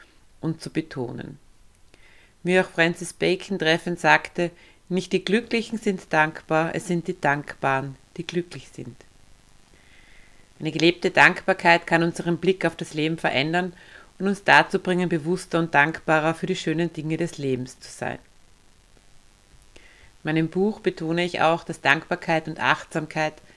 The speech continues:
Hand in Hand gehen. Denn wer im Augenblick lebt, nimmt die kleinen Freuden und Wunder des Lebens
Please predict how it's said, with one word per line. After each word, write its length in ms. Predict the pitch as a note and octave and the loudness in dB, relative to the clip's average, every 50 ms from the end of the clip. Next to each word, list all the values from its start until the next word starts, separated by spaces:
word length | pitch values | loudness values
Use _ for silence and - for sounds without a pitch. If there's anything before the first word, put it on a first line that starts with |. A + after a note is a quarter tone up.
| - - - - - - - | -20 -20 -20 -20 -20 -12 -4
Hand 240 | - D3 D3 D3 - | -2 -2 -2 -2 -4
in 160 | D#3+ D#3+ D3+ | -6 -6 -4
Hand 380 | D3+ C#3 C#3 C#3+ C#3 - - - | -4 -4 -4 -4 -6 -12 -14 -10
gehen. 380 | - C3 B2+ B2+ B2 B2 C3 B2+ - - - - - - - - - - - - | -6 -6 -6 -6 -6 -10 -14 -16 -18 -20 -20 -20 -20 -20 -20 -20 -20 -20 -10 -6
Denn 160 | D#3+ E3+ F3 | -4 0 2
wer 80 | F3+ | 2
im 100 | E3+ D#3+ | 2 2
Augenblick 500 | - - D3+ F3 G3+ A3+ A3 - A#3 A#3 - | 4 6 6 6 6 4 2 0 -2 0 4
lebt, 420 | G#3+ G#3+ A3+ A3 A3 - - - - - - - - - - - - | 4 4 4 4 0 -10 -18 -20 -20 -20 -20 -20 -20 -20 -12 -2 2
nimmt 200 | G#3 G#3+ G#3 A3+ | 2 2 4 2
die 60 | G#3 | 2
kleinen 360 | F#3 E3 D#3 D3+ D#3+ E3+ E3+ | 6 6 6 6 6 2 -2
Freuden 420 | - - - B2 C#3 D3 D#3+ F3+ | -4 -6 0 4 4 6 6 4
und 160 | F#3 E3 D3+ D#3 | 2 -2 -4 -2
Wunder 220 | E3 F3+ F3+ F3+ | -2 -2 -2 0
des 160 | D#3+ E3+ - | -2 -4 -4
Lebens 460 | C#3+ C#3 C#3+ D3 D3 - - - - | -2 -2 -2 -2 -4 -6 -14 -18 -20